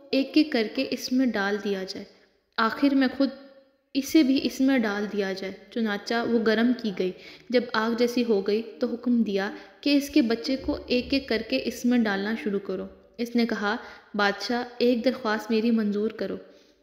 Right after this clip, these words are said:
ये कि मेरी और मेरे इन बच्चों की हड्डियाँ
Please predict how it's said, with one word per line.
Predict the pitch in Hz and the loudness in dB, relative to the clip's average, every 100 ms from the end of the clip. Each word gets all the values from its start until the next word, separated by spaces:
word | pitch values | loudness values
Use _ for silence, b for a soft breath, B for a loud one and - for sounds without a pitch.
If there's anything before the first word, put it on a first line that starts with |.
| - | -8
ये | 214 254 294 | 2 4 4
कि | 285 240 226 - | 4 2 0 0
मेरी | 226 233 247 285 | 2 4 4 2
और | 269 | 2
मेरे | 247 220 226 240 - - | 2 2 2 -2 -6 -2
इन | 254 247 | 2 2
बच्चों | 208 - 262 | 0 -2 0
की | 247 | 0
हड्डियाँ | 214 190 208 226 | -2 -4 -4 -6